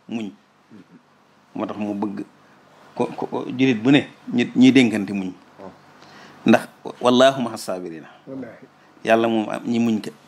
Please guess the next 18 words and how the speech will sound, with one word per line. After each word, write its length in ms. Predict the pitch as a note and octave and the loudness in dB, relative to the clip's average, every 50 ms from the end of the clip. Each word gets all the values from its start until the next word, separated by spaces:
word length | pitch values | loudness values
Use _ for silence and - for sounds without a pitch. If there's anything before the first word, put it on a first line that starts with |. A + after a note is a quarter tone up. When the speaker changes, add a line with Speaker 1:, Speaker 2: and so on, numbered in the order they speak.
| - - - | -20 -6 2
Speaker 1:
ku 100 | - C#3+ D#3 | 6 8 10
muñ 220 | E3+ E3+ E3+ D#3+ | 10 10 10 10
rek, 200 | C3+ B2+ B2 - - | 8 6 2 -2 0
yàlla 400 | - C3 C3 B2+ - B2+ B2 B2+ | 6 6 6 6 4 -2 -6 0
na 120 | C3+ D3 C#3+ | 2 4 4
la 60 | C3+ | 4
woon 180 | B2 B2 A#2+ A#2 | 2 0 -2 -2
ne 60 | A#2 | 0
ànd 200 | - B2 A2+ G#2 | -2 -2 -2 -2
nga 120 | F#2+ F#2+ F2+ | -6 -10 -10
ak 80 | E2+ | -12
yàlla. 260 | F2+ E2+ D#2 D#2 D#2+ - - F#2+ - C#3+ - E2+ D#2 _ _ _ _ _ _ _ _ _ - _ _ _ _ _ _ _ _ _ _ | -12 -16 -16 -18 -20 -20 -20 -20 -20 -20 -20 -20 -20 _ _ _ _ _ _ _ _ _ -20 _ _ _ _ _ _ _ _ _ _
Kon 240 | - A#2 A2+ A2+ A2 - - _ _ _ | 2 2 4 4 2 -4 -8 _ _ _
loolu 540 | - G#2 G2+ G#2 G#2+ A2+ A#2 A#2+ B2+ C3+ - - - | -6 -4 0 2 4 6 6 6 4 2 -2 -4 -6
mooy 300 | C3 A2+ A2+ A#2 A#2 A#2 G2 | -4 0 2 2 2 2 2
jàngoro 380 | A#2 C3 C3 C3 A#2+ B2 A2+ A2+ | 2 2 2 2 -2 -2 -4 -4
ji. 140 | A2+ C#3 - - _ _ _ _ _ - - - - - - - - - | -6 -8 -10 -12 _ _ _ _ _ -20 -20 -20 -20 -20 -20 -20 -14 -6
Garab 300 | A2+ B2 A#2+ A2+ G#2+ | 0 2 2 2 0